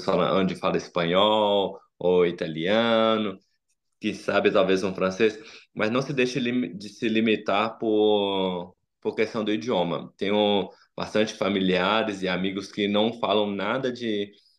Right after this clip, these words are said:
inglês e viajaram aqui pela Europa. Hoje a tecnologia de você poder utilizar o,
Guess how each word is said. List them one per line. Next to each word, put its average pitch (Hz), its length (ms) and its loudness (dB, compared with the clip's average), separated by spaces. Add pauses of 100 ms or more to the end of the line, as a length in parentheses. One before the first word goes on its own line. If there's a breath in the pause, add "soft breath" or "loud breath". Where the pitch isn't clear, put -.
(200)
inglês 101 720 2 (320 loud breath)
e 95 200 4
viajaram 98 600 2
aqui 104 200 -4
pela 92 220 -2
Europa. 98 800 -2
Hoje 98 220 -6
a 92 40 -6
tecnologia 98 920 -2
de 90 120 -12
você - 260 -8
poder 92 380 2
utilizar 92 1000 0
o, 90 1000 2